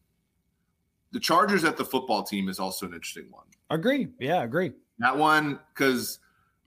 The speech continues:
Speaker 1: I probably would bet Chargers. Um, I'm, you know, I think Washington has a really,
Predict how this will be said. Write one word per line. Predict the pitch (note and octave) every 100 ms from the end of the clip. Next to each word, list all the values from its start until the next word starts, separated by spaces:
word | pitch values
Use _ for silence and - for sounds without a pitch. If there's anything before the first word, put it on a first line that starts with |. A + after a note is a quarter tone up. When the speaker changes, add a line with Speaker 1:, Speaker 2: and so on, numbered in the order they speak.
| _
Speaker 1:
I | A2 C3
probably | C3 - B2+ C#3 D3 D3 D3
would | C#3+ A#2+
bet | G2+ B2+ B2 -
Chargers. | - A#2+ A#2 C3+ C#3+ D#3+ E3 D#3+ - _ -
Um, | G#2+ G#2+ G2+ G2 G2
I'm, | G#2 G#2+ G2+ G2+ _ _ _ _
you | A#2
know, | A2+
I | G#2+
think | C3+ A#2+ G#2
Washington | A2 A#2 C3 B2+ B2 A#2
has | A2+ A2
a | G2+
really, | G#2+ A#2 A#2